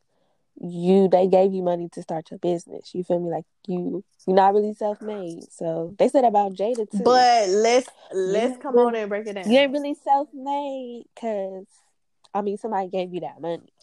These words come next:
Speaker 2: But let's break it down, though, because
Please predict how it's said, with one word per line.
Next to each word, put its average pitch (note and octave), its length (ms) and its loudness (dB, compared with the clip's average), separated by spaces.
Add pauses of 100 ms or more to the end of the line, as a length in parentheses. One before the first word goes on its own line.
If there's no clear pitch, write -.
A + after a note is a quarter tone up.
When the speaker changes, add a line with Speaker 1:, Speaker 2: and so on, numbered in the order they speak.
(160)
Speaker 2:
But C#4 280 2
let's D4 240 2
break C#4 240 -4
it B3+ 140 -8
down, A3+ 320 -8
though, E3 420 -8
because G#3+ 640 -6